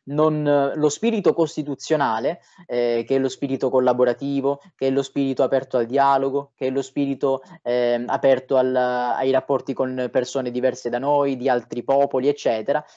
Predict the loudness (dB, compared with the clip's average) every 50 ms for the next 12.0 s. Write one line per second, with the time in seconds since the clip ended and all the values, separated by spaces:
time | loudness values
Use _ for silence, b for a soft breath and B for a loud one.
0 | B B -12 -4 -2 0 0 0 0 0 -2 -2 -2 -4 -4 -2 0 0 0 0
1 | -2 -6 -6 -6 -4 -6 -6 -6 -6 -6 -4 -4 -4 -4 -4 -4 -4 -4 -6 B
2 | B B -20 -12 -6 -4 -2 0 0 0 -2 -2 -4 -6 -6 -4 -4 -6 -6 -8
3 | -10 -6 -6 -2 2 4 6 6 6 6 4 2 2 0 -2 2 4 4 4 6
4 | 4 4 2 2 0 -2 -4 -6 -2 -2 -2 -2 -4 B B -20 _ -10 -8 -6
5 | -4 -4 -2 -4 -2 0 2 2 2 2 2 0 2 2 2 0 0 -2 -2 -2
6 | 0 0 0 2 0 0 -2 -2 0 2 2 2 2 0 -4 -2 -2 -2 -2 -2
7 | _ -6 -2 2 2 4 4 4 4 4 2 2 2 2 0 0 0 2 2 0
8 | 0 0 0 0 0 -2 -2 -2 -2 -2 -2 -2 -4 -2 -2 -2 -6 -6 -6 0
9 | 2 4 4 6 4 4 2 2 0 0 0 0 -2 -2 -2 -2 -2 -2 -6 -8
10 | -6 -6 -4 -4 -4 -6 -8 -6 -6 -6 -6 -4 -4 -4 -4 -4 -4 -4 -4 -4
11 | -2 0 0 0 0 0 -2 -6 -8 -6 -4 -4 -2 -2 -2 -2 -2 -4 -6 -10